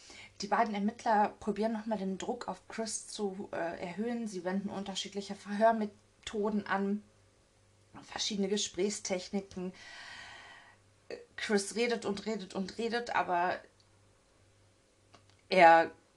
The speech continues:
gibt keinen Hinweis auf das Verschwinden seiner Familie.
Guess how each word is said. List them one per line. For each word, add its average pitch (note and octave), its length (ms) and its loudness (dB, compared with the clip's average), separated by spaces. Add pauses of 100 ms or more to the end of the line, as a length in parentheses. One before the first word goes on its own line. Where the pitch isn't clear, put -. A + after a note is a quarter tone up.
(1000)
gibt G#3 240 0
keinen G#3 260 4
Hinweis F#3+ 520 4
auf - 160 0
das - 240 -4
Verschwinden F3+ 720 -6 (340)
seiner D3+ 320 -2
Familie. C3+ 720 -8